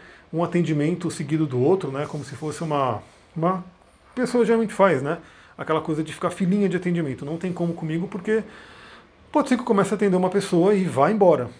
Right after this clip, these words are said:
né? A gente vai ficar conversando até eu sentir que realmente eu falei tudo que eu tinha pra falar pra aquela pessoa.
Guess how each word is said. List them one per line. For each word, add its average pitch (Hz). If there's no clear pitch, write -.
né? 139
A 139
gente 139
vai 143
ficar 202
conversando 196
até 196
eu 202
sentir 190
que 196
realmente 170
eu 165
falei 156
tudo 190
que 196
eu 190
tinha 185
pra 175
falar 170
pra 175
aquela 175
pessoa. 165